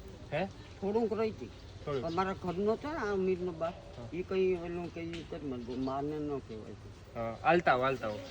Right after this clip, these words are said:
Speaker 2: <coughs> માને કહેવાય નહીં કે.
Speaker 1: હા. માં પેલા, અ, પેલાના બધાય ડોહલા, ડોહીને બધું જોઈએ ને આપણે,
Speaker 2: હા.
Speaker 1: બધાય સંયુક્તમાં રહેતા, ભેગા રહેતા.
Speaker 2: હા, ભેગા રહેતા.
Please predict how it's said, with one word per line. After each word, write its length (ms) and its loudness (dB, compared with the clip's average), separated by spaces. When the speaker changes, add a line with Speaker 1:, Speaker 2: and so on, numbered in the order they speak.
Speaker 2:
<coughs> 160 10
માને 440 8
કહેવાય 320 4
નહીં 140 2
કે. 120 -6
Speaker 1:
હા. 300 0
માં 160 10
પેલા, 440 10
અ, 320 6
પેલાના 360 8
બધાય 380 10
ડોહલા, 500 8
ડોહીને 420 4
બધું 200 6
જોઈએ 280 8
ને 80 6
આપણે, 240 4
Speaker 2:
હા. 380 0
Speaker 1:
બધાય 200 10
સંયુક્તમાં 640 8
રહેતા, 200 6
ભેગા 360 12
રહેતા. 280 6
Speaker 2:
હા, 160 2
ભેગા 160 2
રહેતા. 280 -2